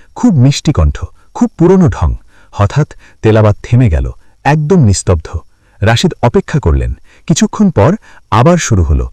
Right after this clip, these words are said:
আবার সূরা ইয়াসিন, প্রথম থেকে, যেন, যেন একটা লুপে আটকে আছে।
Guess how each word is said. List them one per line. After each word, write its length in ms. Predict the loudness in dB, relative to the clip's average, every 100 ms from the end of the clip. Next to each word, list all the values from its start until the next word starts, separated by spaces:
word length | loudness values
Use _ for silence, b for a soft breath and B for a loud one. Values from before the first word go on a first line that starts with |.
| -14 _
আবার 260 | -2 0 0
সূরা 260 | -2 0 2
ইয়াসিন, 400 | 0 0 -4 -6 b b b
প্রথম 320 | 0 2 0
থেকে, 280 | 0 -6 -6 b b b
যেন, 260 | 2 2 0 b b
যেন 200 | 0 2
একটা 220 | 2 2
লুপে 380 | 2 2 2 2
আটকে 280 | 0 0 -2
আছে। 240 | -2 -6